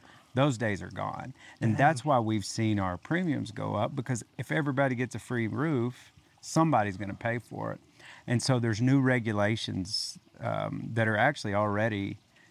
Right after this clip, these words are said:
Speaker 1: imposed right now to where the inspection and the requirement to meet for a new roof, for a claim, is much more stringent, and it's gonna be way more difficult.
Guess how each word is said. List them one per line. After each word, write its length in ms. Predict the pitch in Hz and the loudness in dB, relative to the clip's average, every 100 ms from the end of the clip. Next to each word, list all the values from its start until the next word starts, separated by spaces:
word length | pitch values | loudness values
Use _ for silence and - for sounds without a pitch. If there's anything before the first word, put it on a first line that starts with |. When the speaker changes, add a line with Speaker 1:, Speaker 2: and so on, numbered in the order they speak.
| - | -6
Speaker 1:
imposed 640 | 113 110 - 113 113 98 | -2 -2 -2 -2 -2 -6
right 280 | 101 101 110 | -2 -2 -2
now 520 | 104 107 113 - 98 - _ _ - - - _ | -2 -2 -2 -6 -8 -12 _ _ -20 -20 -20 _
to 120 | - 117 | -2 0
where 560 | 104 104 104 101 98 98 - 113 | 2 2 2 2 -2 -6 -12 -4
the 400 | 110 107 101 101 - - - _ _ - | 0 0 0 -2 -8 -14 -20 _ _ -6
inspection 1000 | 113 101 - 135 127 - - 117 113 - | -4 -4 0 2 2 0 -2 0 0 0
and 160 | 110 110 | 0 0
the 80 | 98 | 0
requirement 880 | 98 - - 120 117 113 110 - | -2 -4 0 4 4 2 -2 -4
to 160 | - 110 | -6 -2
meet 720 | 101 107 110 110 - - - _ _ - | 0 0 0 -2 -6 -14 -14 _ _ -4
for 160 | 110 | -2
a 60 | 104 | 0
new 200 | 104 113 | 0 0
roof, 640 | 101 107 120 147 - - _ - _ _ _ - | 0 0 0 -2 -8 -20 _ -20 _ _ _ -8
for 120 | 107 | -6
a 40 | |
claim, 560 | 98 110 107 113 135 139 - _ - - - | -4 -2 0 0 0 -2 -8 _ -20 -20 -6
is 200 | 107 92 | -4 -2
much 480 | 107 113 120 107 - | 2 6 6 4 -2
more 160 | 113 104 | -4 -4
stringent, 500 | - 107 101 - - | -4 -2 -2 -4 -2
and 160 | 117 | 0
it's 160 | 107 - | 0 0
gonna 160 | 113 | 0
be 140 | 101 98 | 0 0
way 320 | 92 107 104 | 0 2 2
more 180 | 101 95 | 0 -4
difficult. 560 | 90 90 - 101 - | -6 -10 -12 -10 -10